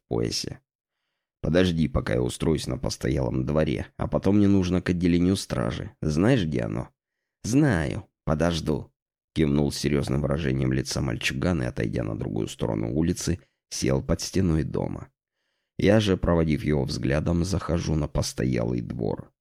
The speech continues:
Попадаю ожидаемо в трактир. Почти всегда первый этаж отведен под него.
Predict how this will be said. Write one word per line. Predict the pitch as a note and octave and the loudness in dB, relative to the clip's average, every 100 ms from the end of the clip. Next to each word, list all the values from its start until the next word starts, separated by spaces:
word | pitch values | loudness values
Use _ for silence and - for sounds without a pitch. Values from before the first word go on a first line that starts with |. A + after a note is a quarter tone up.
| _ | _
Попадаю | - - D2+ E2 A#2 A#2 | -2 0 2 6 6 6
ожидаемо | G2 D2 C2+ C#2+ D#2+ | 4 0 0 0 -2
в | - | -4
трактир. | - D2 - - - - _ _ _ - | -4 -4 -4 -6 -6 -8 _ _ _ 0
Почти | G2 - - | 0 0 0
всегда | E2 - A2 D2+ B1 | -2 0 0 0 -2
первый | - C#2+ C2 B1+ | 0 0 0 -4
этаж | - A2 - | 0 0 0
отведен | - A#2 G#2 E2 D2 C#2 | -2 0 0 2 -2 -2
под | C2+ C2+ | -2 -2
него. | C2 A#1+ A#1+ - | -2 -2 -4 -8